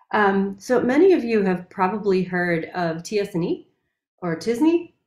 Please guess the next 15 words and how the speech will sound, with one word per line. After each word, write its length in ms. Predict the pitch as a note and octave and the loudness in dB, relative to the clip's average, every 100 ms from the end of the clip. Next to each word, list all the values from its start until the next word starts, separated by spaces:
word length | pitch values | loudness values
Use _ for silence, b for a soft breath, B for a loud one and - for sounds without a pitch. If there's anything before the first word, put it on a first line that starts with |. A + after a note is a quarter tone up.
| _ - | _ -8
which 160 | F#3+ | -2
is 140 | G3 F#3 | -2 0
the 80 | F#3+ | 0
most 300 | F#3 F#3 - | 0 -2 -2
famous 380 | F3+ F#3 F#3 | 0 0 -2
dimension 380 | - D3+ E3+ F3+ | -4 -4 -2 -2
reduction 440 | D#3+ D3+ - F3 D#3 | 0 -2 -4 -4 -2
algorithm. 680 | D#3 E3+ G#3+ B3 E4+ E4+ - _ _ _ _ _ A#3 | -2 -2 -2 -2 -4 -4 -8 _ _ _ _ _ -6
And, 460 | A3 G#3+ G#3+ G#3+ - | -4 -2 -4 -6 -4
um, 520 | G3 F#3 F3+ F3+ F3+ _ _ _ _ _ _ _ - - | -2 0 -2 -4 -8 _ _ _ _ _ _ _ -20 -18
T 160 | - C4+ | -10 -8
S 160 | C4+ | -2
N 80 | D4 | 0
E, 240 | C4+ A#3+ - | 2 2 2
uh, 340 | F#3+ F3 | 4 4